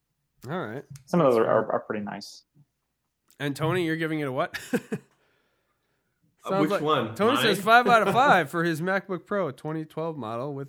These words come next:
Speaker 1: first with Retina, MagSafe, <laughs> and is all that. They went backwards when removing it. <laughs> Yeah, he's referring to the Mag, MagSafe,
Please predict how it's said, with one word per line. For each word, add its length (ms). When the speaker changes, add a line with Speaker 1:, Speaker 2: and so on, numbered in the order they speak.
Speaker 1:
first 320
with 140
Retina, 440
MagSafe, 880
<laughs> 0
and 80
is 140
all 200
that. 360
They 140
went 240
backwards 480
when 140
removing 440
it. 640
<laughs> 60
Yeah, 180
he's 120
referring 300
to 80
the 40
Mag, 300
MagSafe, 600